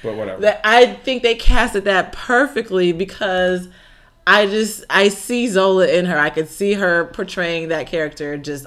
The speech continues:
Speaker 2: on point. So I just can't wait to see it. I'm hyping it.
Speaker 1: <laughs> So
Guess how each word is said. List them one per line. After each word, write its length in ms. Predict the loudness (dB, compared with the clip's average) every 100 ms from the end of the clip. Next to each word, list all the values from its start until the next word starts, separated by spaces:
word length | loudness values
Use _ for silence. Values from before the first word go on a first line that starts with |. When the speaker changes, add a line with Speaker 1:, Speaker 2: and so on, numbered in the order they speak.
| -8
Speaker 2:
on 220 | -8 -8
point. 340 | -10 -12 -12 -6
So 220 | -4 -2
I 160 | 0 -2
just 200 | -4 -8
can't 180 | -6
wait 180 | -4 -6
to 60 | -10
see 240 | -6 -2
it. 100 | -2
I'm 140 | -4 -4
hyping 300 | -6 -6 -10
it. 220 | -10 -14 -20 -20
Speaker 1:
<laughs> 80 | -18 -18 -20 -20 -20
So 440 | -6 -2 -2 -4